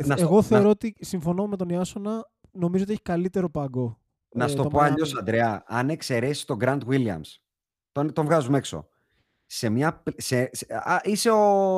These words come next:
Speaker 1: ο, ένας φανταστικός G M και σου λέω, πάρε τα roster και των δύο ομάδων
Speaker 2: Φανταστικός
Speaker 1: και φτιάξε
Speaker 2: είναι,
Speaker 1: μου
Speaker 2: πολύ
Speaker 1: τους
Speaker 2: καλός.
Speaker 1: Ναι, φαντα-,
Speaker 2: Ναι.
Speaker 1: ε, καταπληκτικός
Speaker 2: Είναι ένας πολύ
Speaker 1: G M.
Speaker 2: καλός G M, ναι.
Speaker 1: Πες μου τους πέντε παίχτες που κατεβάζει τον πάγκο σου και από τις δύο ομάδες. Υπάρχει τους να μην πάρεις τέσσερις από το Miami και τον Grant Williams;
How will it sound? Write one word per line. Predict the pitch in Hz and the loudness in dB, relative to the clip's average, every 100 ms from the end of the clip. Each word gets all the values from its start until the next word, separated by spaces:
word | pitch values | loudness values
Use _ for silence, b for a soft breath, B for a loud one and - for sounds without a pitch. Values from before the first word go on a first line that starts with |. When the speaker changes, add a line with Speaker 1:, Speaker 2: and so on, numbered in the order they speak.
| 185 | 0
Speaker 1:
ο, | 175 175 175 | -2 -4 -2
ένας | 190 185 | -4 -4
φανταστικός | 180 165 147 - 170 | -2 -4 -4 -4 -2
G | 147 165 123 | 2 4 2
M | 82 _ _ _ | -2 _ _ _
και | - | -12
σου | 120 160 | -6 -4
λέω, | 170 | 0
πάρε | 175 196 | 0 2
τα | 147 160 | 0 -2
roster | 196 | -4
και | 190 170 | -8 -2
των | 139 131 | 0 0
δύο | 170 165 | 2 4
ομάδων | 120 110 104 92 113 156 | 4 2 -2 -2 -4 -6
Speaker 2:
Φανταστικός | - 131 135 - 147 | -12 -18 -18 -10 -8
Speaker 1:
και | |
φτιάξε | 156 190 160 | -2 0 0
Speaker 2:
είναι, | 220 | -2
Speaker 1:
μου | 220 | -2
Speaker 2:
πολύ | 151 147 | -4 -6
Speaker 1:
τους | 147 | -6
Speaker 2:
καλός. | 151 147 135 - _ _ _ _ _ _ | -2 -2 -2 -8 _ _ _ _ _ _
Speaker 1:
Ναι, | 160 151 113 - | 0 2 2 -2
φαντα-, | - 123 127 | -8 -6 -4
Speaker 2:
Ναι. | 131 | -4
Speaker 1:
ε, | 156 170 | -4 -4
καταπληκτικός | 208 208 208 156 208 160 | 0 0 0 0 0 2
Speaker 2:
Είναι | 165 | 2
ένας | 135 147 | 2 -2
πολύ | |
Speaker 1:
G | 135 | -4
M. | |
Speaker 2:
καλός | 139 | -6
G | 127 | -6
M, | 123 | -10
ναι. | 120 - | -12 -4
Speaker 1:
Πες | 170 180 | -2 0
μου | 208 | -4
τους | 202 143 | -6 -10
πέντε | - 202 185 | -2 2 2
παίχτες | - 170 180 185 | 2 -2 -2 -6
που | |
κατεβάζει | 185 165 185 202 | -4 0 0 0
τον | 185 | 2
πάγκο | 196 123 | 2 2
σου | - | -4
και | |
από | 127 | -6
τις | 135 | 2
δύο | 185 | 4
ομάδες. | 139 110 87 - - _ _ - | 4 2 -2 -10 -16 _ _ -10
Υπάρχει | 117 156 165 | -2 2 0
τους | - 170 | -2 -2
να | 156 | 0
μην | 151 | 4
πάρεις | 156 151 - | 4 2 0
τέσσερις | 139 135 151 | 2 2 0
από | 143 131 | -2 -2
το | 117 | 0
Miami | 113 135 | 2 0
και | 135 | -2
τον | 123 101 | -6 -2
Grant | 123 127 107 | 0 0 -2
Williams; | 113 113 92 - | -2 0 -4 -8